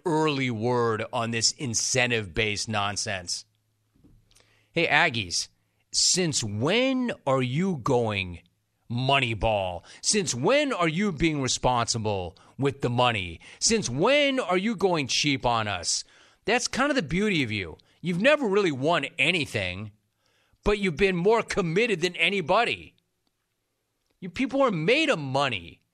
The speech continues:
It does grow on trees there. It, there's no expense that will be spared. And now you're gonna be responsible. Now you're gonna be responsible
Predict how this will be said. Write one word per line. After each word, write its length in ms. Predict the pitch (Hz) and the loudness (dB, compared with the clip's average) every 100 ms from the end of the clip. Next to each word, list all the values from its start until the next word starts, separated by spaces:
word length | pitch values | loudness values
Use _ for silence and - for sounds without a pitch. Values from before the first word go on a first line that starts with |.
| _ | _
It 200 | - 226 | -6 -2
does 300 | - 302 294 | 4 4 4
grow 300 | 170 190 202 | 0 2 2
on 180 | 170 156 | 2 0
trees 420 | - 165 143 117 | 0 0 0 0
there. 380 | 113 110 87 80 - - - | 0 0 -2 -8 -18 -20 -6
It, 220 | 208 226 | -4 -4
there's 240 | 202 254 185 | -4 -2 2
no 320 | 254 294 277 | 2 2 0
expense 640 | 196 208 - - 254 254 | -4 -2 -2 2 0 0
that 180 | 269 233 | -2 -2
will 200 | 208 330 | 0 0
be 120 | 294 | 0
spared. 600 | 180 - 147 117 87 71 _ _ _ _ _ _ _ _ - | -4 -2 0 0 -2 -10 _ _ _ _ _ _ _ _ -4
And 100 | 123 | 2
now 100 | 180 | 2
you're 120 | 233 | 2
gonna 100 | 226 | 0
be 80 | 220 | 0
responsible. 640 | 196 185 170 117 98 - _ _ _ _ _ _ _ _ _ - - - | 0 0 0 -2 -10 -12 _ _ _ _ _ _ _ _ _ -20 -20 -2
Now 160 | 147 214 | 2 4
you're 140 | 269 | 4
gonna 120 | 254 | 0
be 80 | 240 | 0
responsible 840 | 220 - 180 170 - 107 95 107 | 0 0 0 0 -2 -4 -4 -6